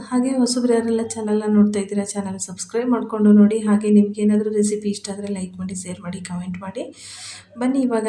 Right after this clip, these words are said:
ಯಾವ ರೀತಿ ಮಾಡೋದಂತ ನೋಡೋಣ. ಇಲ್ಲಿ ನಾನು ಒಂದು ಕುಕ್ಕರ್ ಇಟ್ಕೊಂಡು ಒಂದು ಸ್ಪೂನಷ್ಟು ತುಪ್ಪನ ಹಾಕೋತಾ ಇದ್ದೀನಿ. ಹಾಗೆ ಒಂದು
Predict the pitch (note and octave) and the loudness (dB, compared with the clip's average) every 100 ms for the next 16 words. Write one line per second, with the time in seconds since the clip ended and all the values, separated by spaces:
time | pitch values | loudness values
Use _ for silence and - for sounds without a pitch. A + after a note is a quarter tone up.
0 | A3 G#3+ G3+ F#3+ G3 F#3+ F#3+ F#3+ F#3+ G3 | 0 0 -2 -6 -10 -8 -6 -6 -6 -8
1 | F#3+ G#3 D4 - _ _ _ _ - B3+ | -6 -4 -4 -8 _ _ _ _ -4 0
2 | C#4+ C#4+ A#3 A#3 A3 G#3 G#3 G#3 C4 B3+ | 0 0 0 0 0 -2 -2 -2 -4 -4
3 | - G#3+ A3 G#3 G#3+ C#4 - A#3+ G#3 G#3 | -4 -4 -2 0 2 0 -2 -4 -2 -2
4 | G#3 G3+ F3+ G3 G3+ F#3+ G3 F#3 F#3+ F#3+ | -4 -6 -8 -6 -6 -6 -10 -10 -10 -6
5 | B3+ D4+ - G#3+ G3+ A#3 C4 G3 G3 | -8 -8 -10 -6 -2 -2 -2 -2 -6